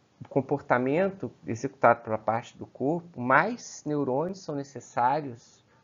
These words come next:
pra processar aquelas informações. Então, ou seja,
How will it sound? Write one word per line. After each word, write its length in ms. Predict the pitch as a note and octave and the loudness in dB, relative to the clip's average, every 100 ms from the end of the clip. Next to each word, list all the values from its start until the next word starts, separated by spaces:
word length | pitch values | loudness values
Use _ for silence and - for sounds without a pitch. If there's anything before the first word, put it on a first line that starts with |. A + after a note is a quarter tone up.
| - | -8
pra 120 | A#2 | -6
processar 560 | - C3+ - - C#3 | -6 -8 -8 -6 -4
aquelas 360 | C3+ - D3 D#3 | -4 -4 -6 -4
informações. 1120 | F3 - F3+ G#3+ B3+ - F3 D#3 - - - _ _ _ _ _ _ _ _ _ - | -6 -4 -2 -2 -8 -6 -4 -4 -6 -14 -20 _ _ _ _ _ _ _ _ _ -14
Então, 280 | A2+ - E3+ | 0 6 6
ou 80 | G#3 | 6
seja, 640 | - D3+ C3+ A#2 A2+ G#2+ | 2 -2 -2 -2 -2 -4